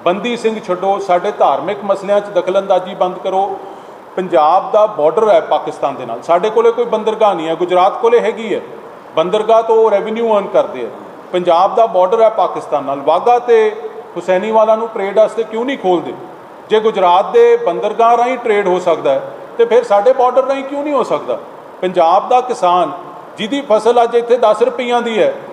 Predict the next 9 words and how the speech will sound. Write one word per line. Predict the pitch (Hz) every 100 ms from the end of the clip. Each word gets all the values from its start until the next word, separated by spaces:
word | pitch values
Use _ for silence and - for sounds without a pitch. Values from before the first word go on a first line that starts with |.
| - - - - -
ਪਾਕਿਸਤਾਨ | 196 240 240 254 247
'ਚ | 240
ਜਾ | 240
ਕੇ | 233 247
ਤੀਹ | 262 285
ਰੁਪਈਆਂ | - 285 247 240
ਦੀ | 226
ਵਿਕਦੀ | 185 143 180 156
ਹੈ, | -